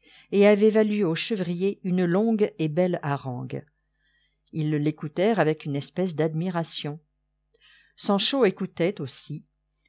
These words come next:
tout en mangeant des glands, et visitant l'outre de vin qu'on avait pendu à un liège. Lorsque Don Quichotte eut fini, un des chevriers lui dit, « Seigneur,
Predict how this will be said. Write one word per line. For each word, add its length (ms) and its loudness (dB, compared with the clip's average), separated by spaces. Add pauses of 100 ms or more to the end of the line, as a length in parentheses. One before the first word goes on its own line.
(100)
tout 220 -2
en 60 4
mangeant 380 0
des 160 0
glands, 320 -4 (560)
et 100 -4
visitant 540 0
l'outre 400 0
de 120 0
vin 360 0
qu'on 200 -2
avait 280 0
pendu 420 -4
à 60 -2
un 160 0
liège. 560 -6 (1040)
Lorsque 260 -2
Don 160 0
Quichotte 480 -4
eut 60 -8
fini, 480 -2 (300)
un 180 2
des 140 2
chevriers 520 0
lui 180 -2
dit, « 220 -10 (520)
Seigneur, 760 0